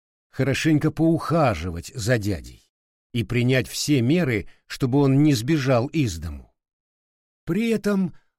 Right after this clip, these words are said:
он рассказал ей, какого труда им стоило вернуть его домой. Тут обе женщины снова стали оглашать воздух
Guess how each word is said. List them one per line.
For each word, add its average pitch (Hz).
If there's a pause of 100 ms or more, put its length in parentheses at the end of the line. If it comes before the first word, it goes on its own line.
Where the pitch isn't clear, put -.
(120)
он 220
рассказал 170
ей, 120 (420)
какого 214
труда 165 (180)
им 123
стоило 131
вернуть 139
его 110
домой. 110 (1040)
Тут 131
обе 117
женщины 117 (380)
снова 131
стали 117
оглашать 117
воздух 107